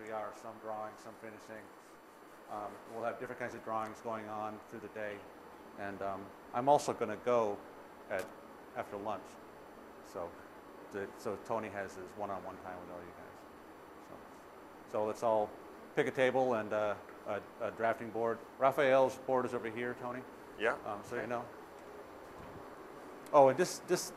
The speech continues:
Speaker 2: Yeah.
Speaker 1: so you know, uh, Tony, be-, because all of the, um, all of the, all of the lines get lifted in the same plane, all the section lines,
Speaker 2: Yeah, yeah.
Speaker 1: there kinda has to be two center lines. You can't really roll 'em over and have 'em, you know,
Speaker 2: Okay.
Speaker 1: half on,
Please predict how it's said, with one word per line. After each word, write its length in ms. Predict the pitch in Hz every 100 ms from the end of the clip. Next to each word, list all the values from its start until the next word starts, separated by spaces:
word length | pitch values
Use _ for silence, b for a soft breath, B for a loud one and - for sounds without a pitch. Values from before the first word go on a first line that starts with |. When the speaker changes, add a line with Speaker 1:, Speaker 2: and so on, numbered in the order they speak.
| -
Speaker 2:
Yeah. 80 |
Speaker 1:
so 160 | 95 165
you 240 | 139 170
know, 300 | 185 127 107 -
uh, 160 | 127 110
Tony, 260 | 123 120
be-, 160 | 104 117 - - - - 127
because 340 | 139 170 165
all 240 | 147 156 180
of 120 | 170
the, 200 | 156 135
um, 220 | 127 117 107 - - - - - - - -
all 220 | 151 180
of 60 | 143
the, 100 | 131
all 260 | 139 143 160
of 40 |
the 120 | 139
lines 400 | 123 127 135 135
get 180 | 131 107
lifted 340 | 131 143 147 123
in 60 |
the 80 | 117
same 260 | - 127 123
plane, 380 | - 120 123 120
all 120 | 117
the 100 | 117
section 380 | - 120 131 127
lines, 180 | 127
Speaker 2:
Yeah, 140 | 117 95 - -
yeah. 100 | 85 -
Speaker 1:
there 80 | 127
kinda 180 | 151
has 140 | 143 139
to 80 | 131
be 120 | 123
two 320 | - 143 131
center 280 | - 120 117
lines. 320 | 98 90 - - - -
You 60 | 107
can't 200 | 135 127
really 160 | 120 113 107
roll 160 | 120 113
'em 100 | 113
over 260 | 117 113
and 80 | 107
have 180 | 110 104
'em, 120 | 101 95 - - - 110
you 60 | 110
know, 80 | 101
Speaker 2:
Okay. 80 | 110
Speaker 1:
half 260 | 113 107
on, 160 | 107